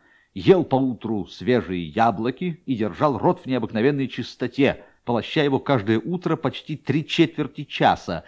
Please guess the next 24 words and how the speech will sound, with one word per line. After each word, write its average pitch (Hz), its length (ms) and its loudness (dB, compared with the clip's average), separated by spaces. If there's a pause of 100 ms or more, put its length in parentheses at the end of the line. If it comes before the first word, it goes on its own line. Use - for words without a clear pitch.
(140)
и 127 100 -4
шлифуя 127 560 -2
зубы 147 360 -2
пятью 131 440 -4
разных 120 400 0
родов 113 320 -4
щёточками. - 720 -12 (1040)
Доктор 285 720 4
явился 156 640 -2
в 240 100 -12
ту 190 220 -4
же 180 140 -4
минуту. 76 580 -8 (500)
Спросивший, - 560 -4
как 110 260 -2
давно 104 280 0
случилось 104 460 -6
несчастье, 220 500 0 (260)
он 139 220 0
поднял 113 400 -4
майора 190 320 0
Ковалёва 214 380 2
за 214 100 2
подбородок 214 680 4